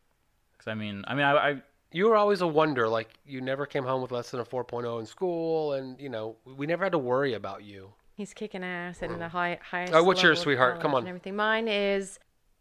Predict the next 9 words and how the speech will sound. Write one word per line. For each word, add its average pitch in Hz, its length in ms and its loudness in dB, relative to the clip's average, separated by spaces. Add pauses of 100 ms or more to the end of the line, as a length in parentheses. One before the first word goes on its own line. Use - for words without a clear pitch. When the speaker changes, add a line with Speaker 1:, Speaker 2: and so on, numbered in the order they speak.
(140)
Speaker 3:
well, 190 380 4 (180)
I 196 120 2
said 196 240 -2
this 175 140 -4
earlier 175 300 0
in 170 100 -4
the 170 60 -6
show. 175 440 4
I, 170 440 -2